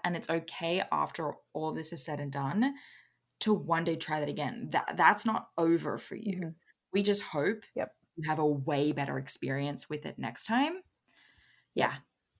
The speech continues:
Speaker 1: Good preface.
Speaker 2: Yes. <laughs> Thanks. Yeah, I think,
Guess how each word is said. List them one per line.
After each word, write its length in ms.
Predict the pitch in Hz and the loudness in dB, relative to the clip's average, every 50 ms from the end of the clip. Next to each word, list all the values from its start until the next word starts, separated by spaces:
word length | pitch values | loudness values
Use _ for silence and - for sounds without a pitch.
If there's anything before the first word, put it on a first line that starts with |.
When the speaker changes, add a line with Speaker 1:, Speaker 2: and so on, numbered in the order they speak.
| _ _ | _ _
Speaker 1:
Good 180 | - 233 214 - | 2 2 2 2
preface. 580 | - 175 156 139 135 - 135 - - - - - - - - - - | 0 -2 -2 -2 -6 -8 -6 -6 -6 -6 -6 -6 -6 -8 -8 -8 -6
Speaker 2:
Yes. 480 | 220 208 - - - - - - - - | -6 -6 -6 -8 -10 -14 -16 -16 -18 2
<laughs> 80 | - | 4
Thanks. 720 | 277 269 254 240 262 - - - - 220 - - - - - - - - - - - - - - _ | 4 6 8 8 6 6 4 -2 -2 -2 -2 -2 -10 -16 -16 -16 -14 -16 -16 -16 -16 -16 -18 -2 _
Yeah, 300 | 214 202 180 - - - - | 10 10 10 10 8 6 4
I 100 | 202 208 | 4 4
think, 360 | - 240 240 240 247 - | 4 2 2 2 0 -2